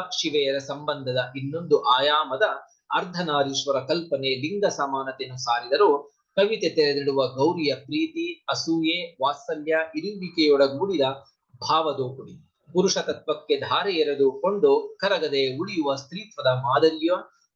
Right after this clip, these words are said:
ಗೌರಿಯ ವಿಶಿಷ್ಟ ಆಯಾಮದ ಮೂಲಕ ವಿಶೇಷ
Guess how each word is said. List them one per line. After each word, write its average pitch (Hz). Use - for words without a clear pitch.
ಗೌರಿಯ 190
ವಿಶಿಷ್ಟ 135
ಆಯಾಮದ 143
ಮೂಲಕ 175
ವಿಶೇಷ 143